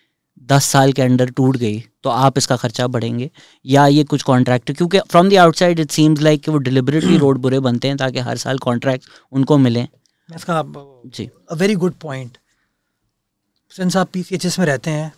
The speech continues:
Speaker 2: तो you can understand what I'm saying। तारिक रोड नहीं बनी, छः साल हो गए बने हुए, the road is fine।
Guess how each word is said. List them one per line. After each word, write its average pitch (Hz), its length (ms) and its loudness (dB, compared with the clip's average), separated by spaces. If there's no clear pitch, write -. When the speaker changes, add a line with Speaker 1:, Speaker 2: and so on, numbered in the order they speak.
Speaker 2:
तो 156 60 -20
you 151 120 -20
can 170 140 -12
understand 151 640 -4
what 135 100 -20
I'm 135 140 -14
saying। 123 260 -12
तारिक 170 300 -2
रोड 180 300 -4
नहीं 151 180 -6
बनी, 170 260 -4
छः 170 160 -4
साल 170 200 -4
हो 147 80 -2
गए 139 120 -4
बने 123 220 -8
हुए, 120 180 -14
the 139 140 -20
road 143 200 -12
is - 100 -10
fine। 117 240 -10